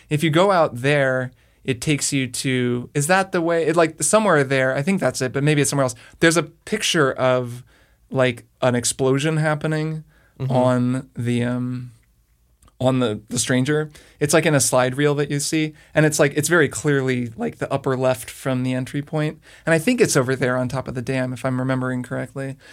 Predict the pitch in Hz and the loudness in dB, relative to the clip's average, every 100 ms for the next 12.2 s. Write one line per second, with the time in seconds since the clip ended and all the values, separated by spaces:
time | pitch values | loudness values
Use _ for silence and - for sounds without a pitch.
0 | - - 131 135 131 135 123 - 123 147 | -6 0 2 2 2 0 0 -4 -2 2
1 | 147 139 135 127 120 123 123 117 123 120 | 4 2 2 -2 -4 -8 -6 -4 -2 -4
2 | 117 127 120 120 117 - - - 139 143 | -2 0 0 -2 -6 -14 -6 0 4 4
3 | 147 139 131 127 - 190 156 107 98 120 | 4 4 2 -2 0 2 2 2 -2 -4
4 | 131 123 135 139 131 127 127 127 127 113 | -4 0 0 2 0 -2 -2 -2 -4 -8
5 | - - - 135 170 185 131 120 127 139 | -16 -8 0 4 4 2 0 0 2 2
6 | 117 127 123 135 107 101 113 110 117 110 | 2 0 2 0 0 -2 -6 -4 -4 -4
7 | - - _ _ _ _ - 147 190 143 | -6 -10 _ _ _ _ 0 2 4 0
8 | 117 127 131 135 123 - 135 147 147 135 | -2 -2 2 2 0 0 2 2 0 0
9 | 123 117 127 123 123 120 - 131 131 127 | -2 -2 0 0 -2 -4 -4 -4 -4 -8
10 | - - _ _ 131 113 - 123 123 127 | -20 -20 _ _ -6 -6 -4 -4 -2 -6
11 | 127 _ _ _ _ - 123 120 123 123 | -10 _ _ _ _ -4 -2 -2 -2 -6
12 | 123 | -8